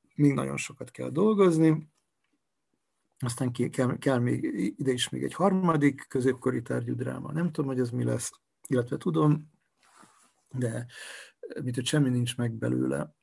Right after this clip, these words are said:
mert a Tristannak azért két teljes változata van már.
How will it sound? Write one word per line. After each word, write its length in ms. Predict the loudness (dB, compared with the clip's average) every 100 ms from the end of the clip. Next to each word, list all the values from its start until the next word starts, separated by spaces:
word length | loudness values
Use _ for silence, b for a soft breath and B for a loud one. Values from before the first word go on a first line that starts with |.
| _ _ -10
mert 120 | -10
a 60 |
Tristannak 760 | -8 -4 -2 -2 -2 -2 -4 -4
azért 280 | -4 -4 -2
két 420 | 0 0 -2 -8 -6 -2
teljes 300 | 0 0 -2
változata 540 | -4 -6 -6 -8 -8
van 260 | -8 -8 -8
már. 260 | -10 -12